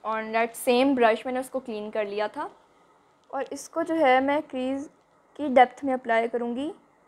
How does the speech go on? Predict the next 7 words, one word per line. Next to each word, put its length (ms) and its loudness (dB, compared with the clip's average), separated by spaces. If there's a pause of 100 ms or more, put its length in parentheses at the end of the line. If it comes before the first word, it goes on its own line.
(240)
lower 360 8
crease 380 -6
area 300 -2
में। 220 -8 (2000)
I 100 -16
will 240 -8
just 320 -10